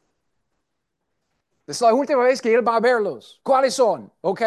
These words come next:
las últimas instrucciones del apóstol Pablo para los líderes de una iglesia, una de las iglesias más importantes en toda la Biblia, en la historia de la iglesia. Pablo les dice, ok, Pablo les dice, no, ¿qué es lo que dice?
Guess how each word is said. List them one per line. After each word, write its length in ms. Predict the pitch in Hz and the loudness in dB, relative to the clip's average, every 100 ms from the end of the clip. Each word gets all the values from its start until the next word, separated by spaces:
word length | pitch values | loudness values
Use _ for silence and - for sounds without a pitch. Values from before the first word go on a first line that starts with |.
| 220 | 0
las 180 | 175 220 | -2 -2
últimas 360 | 285 285 269 | -4 -4 -6
instrucciones 580 | 226 233 208 220 220 214 | -6 -8 -6 -6 -6 -4
del 140 | 202 | 0
apóstol 440 | 180 - 262 254 240 | 0 2 0 0 -4
Pablo 320 | 202 180 180 | -2 -2 -4
para 160 | 175 180 | -6 -6
los 200 | 170 165 | -8 -8
líderes 340 | 269 285 254 | -4 -4 -4
de 140 | 202 | -8
una 180 | 202 220 | -8 -6
iglesia, 640 | 220 190 175 - 180 170 - _ _ | -6 -4 -4 -4 -4 -6 -8 _ _
una 160 | 202 247 | -4 -2
de 80 | |
las 140 | 247 202 | -4 -8
iglesias 520 | 202 202 196 196 - _ | -6 -6 -4 -8 -8 _
más 500 | 165 190 254 277 269 | -6 -2 -2 -2 -6
importantes 800 | 254 226 226 190 196 180 185 - _ _ | -8 -4 -6 -4 -6 -6 -8 -8 _ _
en 220 | 196 190 | -4 -4
toda 300 | - 247 233 | 0 2 2
la 80 | 220 | 2
Biblia, 420 | 196 170 113 - _ _ _ _ _ _ _ | 0 -2 -4 -12 _ _ _ _ _ _ _
en 80 | 127 | -8
la 80 | 143 | -6
historia 340 | 135 139 123 | -4 -4 -4
de 80 | 131 | -6
la 100 | 135 | -8
iglesia. 400 | 143 254 - 104 _ _ _ _ _ _ _ _ - | -8 -10 -12 -20 _ _ _ _ _ _ _ _ -6
Pablo 320 | 233 269 277 | 0 2 4
les 180 | 262 202 | 2 0
dice, 280 | 254 180 | -2 0
ok, 240 | 151 208 214 | -4 -4 -6
Pablo 240 | 233 285 | -2 0
les 120 | 311 247 | 0 -2
dice, 120 | 247 | -8
no, 300 | 180 170 - _ _ _ | -4 -4 -4 _ _ _
¿qué 240 | - 262 311 | -4 0 2
es 60 | |
lo 120 | 285 | 2
que 200 | 277 226 | 0 -2
dice? 420 | 240 254 - 113 | -6 -6 -8 -12